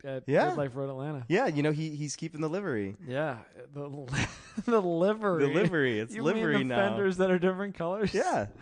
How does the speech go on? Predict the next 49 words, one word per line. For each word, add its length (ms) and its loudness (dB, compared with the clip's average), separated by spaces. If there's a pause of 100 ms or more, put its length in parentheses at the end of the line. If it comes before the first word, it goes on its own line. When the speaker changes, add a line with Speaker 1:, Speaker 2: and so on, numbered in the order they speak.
(460)
Speaker 1:
It 220 -2
Speaker 2:
Hey, 180 8
it's 220 2
so 180 4
awesome. 560 -2
Devin 360 4
is 120 -4
ripping 300 -8
it 80 -8
off, 180 -8
Speaker 1:
I 120 -2
Speaker 2:
okay? 80 0
Speaker 1:
know. 260 2
What 240 -4
a 40 -10
copycat. 600 -6
Frickin' 440 -10
Devin. 420 -8
Speaker 2:
So 140 -18
Speaker 1:
Devin 340 2
mentioned 320 0
on 100 -6
the 80 -8
podcast. 400 -6
We 60 -10
haven't 160 -10
had 120 -10
that 100 -10
in 60 -14
a 40 -12
while. 100 2
Speaker 2:
I 80 4
know. 220 2
So, 140 0
Speaker 1:
Did 120 0
Speaker 2:
so 60 6
Speaker 1:
you 100 10
Speaker 2:
get 100 6
Speaker 1:
see 60 4
Speaker 2:
this. 240 6
Speaker 1:
how 40 -18
fast 440 2
Devin 340 0
ran 340 -2
at 180 -8
Good 180 -4
Life? 340 -6 (280)
Speaker 2:
Yeah, 120 -6
thirty-fives. 920 0